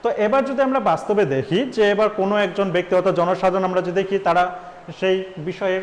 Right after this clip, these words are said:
অতটা, আহ, সচেতন নয়, এর ফলে কোনো কিছু একটা বিষয় আছে সেই বিষয়টাকে ইস্যু করে কোনো রাজনেতা বা যে দলীয় নেতা তারা, এ, সেটাকে জনগণের মধ্যে ভুল বোঝানোর চেষ্টা করছেন, তাহলে সেই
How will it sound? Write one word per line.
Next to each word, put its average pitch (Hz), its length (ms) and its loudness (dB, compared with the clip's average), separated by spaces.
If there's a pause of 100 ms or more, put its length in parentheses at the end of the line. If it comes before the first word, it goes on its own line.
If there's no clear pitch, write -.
অতটা, 185 340 0
আহ, - 640 -4
সচেতন 214 420 0
নয়, 180 360 0 (260)
এর 208 240 2
ফলে 202 280 4 (140)
কোনো 208 200 0
কিছু 208 160 -4
একটা 202 180 -2
বিষয় 165 440 0
আছে 151 160 -4
সেই 214 220 -2
বিষয়টাকে 208 800 0 (420)
ইস্যু 208 360 -2
করে 170 380 2
কোনো 208 240 0
রাজনেতা 160 760 2 (300)
বা 170 440 2 (260)
যে 180 220 0 (400)
দলীয় 190 260 2
নেতা 190 380 0
তারা, 180 320 2 (960)
এ, 180 120 -4
সেটাকে 190 420 -2
জনগণের 180 380 0
মধ্যে 185 260 2
ভুল 175 300 2
বোঝানোর 165 360 0
চেষ্টা 196 240 0
করছেন, 151 380 -2 (520)
তাহলে 254 220 4
সেই 226 380 2